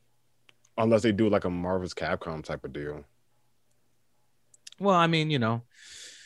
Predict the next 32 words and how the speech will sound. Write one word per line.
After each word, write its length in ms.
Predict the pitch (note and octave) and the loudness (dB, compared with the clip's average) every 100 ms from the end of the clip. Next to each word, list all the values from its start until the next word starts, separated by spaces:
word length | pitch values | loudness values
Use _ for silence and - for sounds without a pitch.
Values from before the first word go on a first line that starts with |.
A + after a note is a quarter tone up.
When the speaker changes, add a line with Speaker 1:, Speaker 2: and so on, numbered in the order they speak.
| - | 4
Speaker 2:
that's 220 | C3+ A2+ | 4 6
still, 540 | - C#3+ C#3 C3 B2 A2+ - - - _ _ _ _ _ _ _ | 4 8 10 12 8 4 -6 -12 -20 _ _ _ _ _ _ _
you 120 | B2 A#2 | 2 4
know, 220 | F2 F#2 - _ - _ _ _ _ - | 2 -4 -12 _ -20 _ _ _ _ -2
that's 180 | A2+ C#3 | 4 6
all 140 | A#2 | 6
Capcom's 760 | - B2+ - A#2 G2+ G2 G2 - _ _ _ - | 6 4 4 2 0 -2 -6 -10 _ _ _ -6
creating, 640 | - C3 G#2 F#2+ G2+ G2 | -2 0 0 0 -4 -8
you 140 | F#2+ G#2 | -6 -4
know, 280 | F#2 F#2 F#2 | -4 -6 -10
Speaker 1:
Mm-mm. 280 | G#2+ - - | -14 -16 -10
Speaker 2:
from 140 | G#2+ | -4
the 100 | F#2+ | -2
engine 280 | G2 G2+ F#2+ | 0 -2 -6
standpoint. 580 | - F#2+ F#2 - F#2 F2 | -2 -2 -2 -4 -6 -6
So 320 | F2+ F2 F2 - _ _ _ - - - _ _ _ _ _ - | -4 -4 -6 -14 _ _ _ -14 -14 -14 _ _ _ _ _ -20
Speaker 1:
Man. 180 | D2 E2+ | -12 -4
Speaker 2:
you 80 | G#2 | -2
just 220 | A2+ - | -2 6
take 300 | D3+ A2 - _ _ _ _ _ _ _ | 6 6 -2 _ _ _ _ _ _ _
essentially 460 | B2 - F3+ - B2+ | -2 2 4 4 2
Marvel 380 | A#2 B2+ B2 A#2 | 2 2 0 -2
characters 540 | B2 A2+ A2 A2 G2+ | 0 0 0 -2 -4
and 120 | G2 | -2
put 160 | - A2+ | 0 0
'em 80 | G#2+ | 0
in 120 | G2 | -2
Street 280 | - C#3 B2+ | -4 -2 -2
Fighter's 420 | A2+ F#2+ F#2+ F#2+ | -2 -2 -2 -6
universe. 380 | G#2 A#2+ F#2 F2+ | -6 -6 -8 -4
That's 200 | C#3 D#3+ | -2 0
all 320 | A2 G2+ F2+ | 0 0 -4